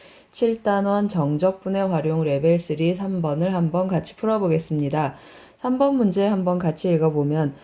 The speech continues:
점 P의 시각 T에서 평면 좌표입니다. T에서 위치가 이 곡선 위를 움직이고 X좌표가 T에 대해서 나타났습니다.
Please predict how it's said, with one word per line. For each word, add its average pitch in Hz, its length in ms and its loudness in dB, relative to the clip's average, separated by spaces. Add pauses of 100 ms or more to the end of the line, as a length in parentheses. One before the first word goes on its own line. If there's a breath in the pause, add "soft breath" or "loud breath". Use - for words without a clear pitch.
(180 loud breath)
점 202 320 0
P의 233 320 2
시각 226 440 -4
T에서 165 720 0 (320 loud breath)
평면 240 340 0
좌표입니다. 143 880 2
T에서 170 800 0
위치가 156 580 -2
이 151 140 -2
곡선 190 420 -2
위를 165 220 2
움직이고 147 560 0
X좌표가 151 760 -2
T에 233 300 2
대해서 165 380 0
나타났습니다. 160 1000 -2